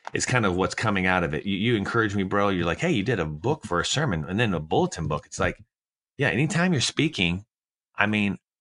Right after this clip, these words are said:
how cool would it be if it then you can re-, reproduce it? Let's say you have a core, let's say you have, you have a seminar, Dan, you're a speaker, okay? You're speaking on a chiropractic, uh, thing,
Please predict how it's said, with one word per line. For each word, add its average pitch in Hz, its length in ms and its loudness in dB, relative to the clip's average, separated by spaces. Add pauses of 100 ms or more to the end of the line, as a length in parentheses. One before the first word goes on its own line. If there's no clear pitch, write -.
(120)
how 113 240 0
cool 135 360 0
would 113 100 4
it 101 100 -4
be 113 480 -2 (600)
if 92 200 -6
it 92 240 0
then 101 500 -2 (600)
you 104 160 -4
can 92 160 -2
re-, 90 220 0
reproduce 131 520 2
it? 90 180 0 (380)
Let's 104 160 0
say 139 80 2
you 120 140 2
have 87 80 0
a - 20 -2
core, 127 720 2
let's - 140 -6
say 175 100 2
you 147 120 4
have, 113 160 0
you 143 120 4
have 127 80 4
a 95 60 2
seminar, 78 380 2
Dan, 76 180 0
you're 87 120 0
a - 40 -4
speaker, - 500 -2 (280)
okay? 80 220 -4
You're 98 180 0
speaking 98 480 -2
on 85 160 2
a 73 60 -4
chiropractic, 92 1160 2 (420)
uh, 82 200 2
thing, 67 300 -6